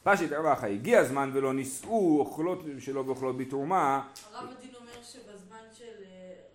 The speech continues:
Speaker 2: רב אחי, אז היה הזמן שערכו את הגמרא הסופית.
Speaker 1: כן, כן, נכון. גם זה לא היה, הגמרא לא הייתה כתובה עד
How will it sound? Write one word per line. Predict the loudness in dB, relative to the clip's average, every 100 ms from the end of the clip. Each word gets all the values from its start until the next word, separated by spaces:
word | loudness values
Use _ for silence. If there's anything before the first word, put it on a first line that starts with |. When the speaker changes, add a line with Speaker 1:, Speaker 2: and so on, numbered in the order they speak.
| -20
Speaker 2:
רב | -20 -20 -20 -20
אחי, | -16 -16 -16
אז | -18 -18
היה | -18 -18
הזמן | -18 -20 -20
שערכו | -20 -20 -20 -20
את | -20 -20
הגמרא | -20 -20
הסופית. | -20 -20 -20 -20 -20 _ _
Speaker 1:
כן, | -8 -8 -12 _ _ _ -6
כן, | -6 -6
נכון. | -10 -12 -14 -20 -20 -20 -16 -10
גם | -8 -6
זה | -4 2
לא | 4
היה, | 4 2
הגמרא | -2 -4 -4
לא |
הייתה | -4 -6
כתובה | -4 -4 2 2 2
עד | 0